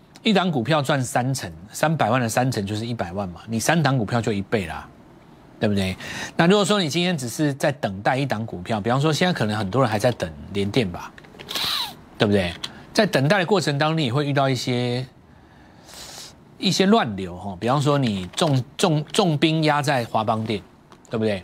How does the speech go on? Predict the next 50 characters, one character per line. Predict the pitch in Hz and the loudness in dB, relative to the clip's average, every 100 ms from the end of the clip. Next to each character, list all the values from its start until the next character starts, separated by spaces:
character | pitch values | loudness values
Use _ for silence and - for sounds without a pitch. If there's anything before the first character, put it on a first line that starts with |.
| - | -4
你 | 170 | 0
可 | 160 | 2
能 | 135 | 2
在 | 165 | 0
等 | 127 87 92 | -2 -4 -2
待 | 113 92 | -4 -4
嘛， | - - | -10 -6
因 | 185 | 0
为 | 196 | 0
你 | 185 | 2
可 | 120 | 2
能 | 123 - - | 0 -4 -2
泡 | 156 | 2
在 | 135 | 2
这 | 127 | 2
一 | 120 | 2
天， | - 104 98 - - - | 0 -2 -4 -16 -20 -12
你 | 104 | 0
就 | 127 | 0
在 | |
等 | 131 90 87 | 2 -2 -4
待， | 104 - - - - - | -4 -4 -12 -20 -10 0
那 | 180 | 2
你 | 170 | 4
这 | 226 | 4
一 | |
等 | 185 120 | 2 -2
可 | 107 | -2
能 | 107 | -2
就 | |
等 | 135 107 | -2 -2
三 | 92 113 | 0 0
个 | 110 | 0
礼 | 85 | -4
拜， | 107 - - - - - - - - | -6 -8 -12 -20 -20 -20 -20 -20 -6
对 | 131 | 0
不 | 113 | 2
对？ | 107 90 - - - | 2 0 -10 -20 0
这 | 240 | 4
过 | 233 | 6
程 | 226 190 | 6 4
当 | 196 | 2
中 | 196 | 2
也 | 175 | 2
有 | 151 | 0
一 | |
些 | 123 139 | 0 0
乱 | 147 120 | 0 -2
流 | 95 82 | -4 -10
啊， | 80 | -14